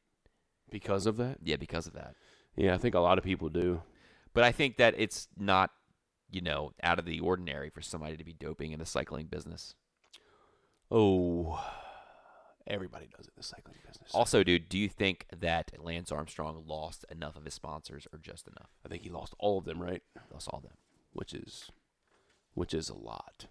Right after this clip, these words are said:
Speaker 1: but
Speaker 2: Probably, uh, too much?
Speaker 1: Uh,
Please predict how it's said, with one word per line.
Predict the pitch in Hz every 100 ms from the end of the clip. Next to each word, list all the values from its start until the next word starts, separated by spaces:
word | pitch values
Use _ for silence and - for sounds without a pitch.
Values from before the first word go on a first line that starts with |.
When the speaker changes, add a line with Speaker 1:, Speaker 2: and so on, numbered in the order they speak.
| -
Speaker 1:
but | - - - -
Speaker 2:
Probably, | 127 117 110 95 87
uh, | 92 85 80
too | - 110
much? | 101 151 - - _ _ - - _ -
Speaker 1:
Uh, | 120 120 120